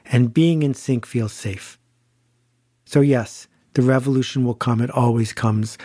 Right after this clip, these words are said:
The cycles get quicker and quicker. We start to see beyond the trough of disillusionment. We start to figure out how to move forward. But to move horizontally across the culture,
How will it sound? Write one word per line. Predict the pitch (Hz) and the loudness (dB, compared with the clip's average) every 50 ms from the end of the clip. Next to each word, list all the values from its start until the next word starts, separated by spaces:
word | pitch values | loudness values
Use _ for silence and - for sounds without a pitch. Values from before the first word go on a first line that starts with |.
| - - - - _ - | -20 -20 -20 -8 _ 2
The | - 110 | 2 2
cycles | - - 139 127 - - 131 110 | 4 2 2 2 2 0 -2 0
get | - 131 120 - - | 0 -2 -4 -2 -2
quicker | - 127 117 - - 131 - | -2 -2 -2 0 0 -2 -2
and | - - 117 113 110 | 0 0 -2 -2 -2
quicker. | - - 127 117 - - 117 110 113 - _ _ _ _ _ _ _ _ _ _ _ _ _ - | 0 0 0 0 2 0 0 0 -2 -6 _ _ _ _ _ _ _ _ _ _ _ _ _ 0
We | - 131 | 0 0
start | - - 160 147 147 147 | 2 2 2 2 2 0
to | - 147 | -6 -10
see | - - - 156 139 | -6 0 0 2 2
beyond | 120 123 117 117 117 117 | 2 2 2 2 0 0
the | 113 | -2
trough | 113 - - 123 117 117 117 - - - _ _ - | -4 -2 0 0 2 0 -2 -4 -12 -20 _ _ -20
of | - 113 | -10 -4
disillusionment. | - 127 117 - - 107 110 113 101 107 107 101 98 - - _ _ _ _ _ _ - - - - _ _ | 0 0 0 0 0 0 2 2 0 0 -2 -2 -4 -6 -8 _ _ _ _ _ _ -20 -20 -20 -20 _ _
We | - 127 | 0 0
start | - - 147 135 131 - - | 2 2 2 2 2 0 -4
to | 123 | -8
figure | - - - 143 120 123 127 123 123 | -6 -2 -2 0 0 2 2 2 2
out | 120 113 107 - - - _ _ - | 2 0 -2 -6 -12 -20 _ _ -6
how | - - 123 | -2 0 2
to | 113 117 | 2 2
move | 113 110 110 104 | 2 0 0 -2
forward. | - - - 120 110 107 104 104 107 110 117 123 - - _ _ _ _ _ _ _ _ _ _ _ _ _ _ _ - | -4 -4 -2 0 0 0 -2 -4 -6 -8 -10 -12 -14 -18 _ _ _ _ _ _ _ _ _ _ _ _ _ _ _ -2
But | 123 117 | 0 2
to | - 127 | 2 4
move | 127 135 143 139 | 4 4 2 0
horizontally | - - - 160 156 160 156 143 135 143 131 131 123 - - 135 120 120 | -2 -4 0 2 2 2 2 0 0 0 0 0 0 -4 -4 -4 -2 -2
across | 117 - - 127 120 110 | -2 -2 0 0 -2 -2
the | - - 117 | -4 -6 -4
culture, | - - 123 113 - - - 113 110 - | -2 0 -2 -2 -2 -4 -6 -6 -6 -8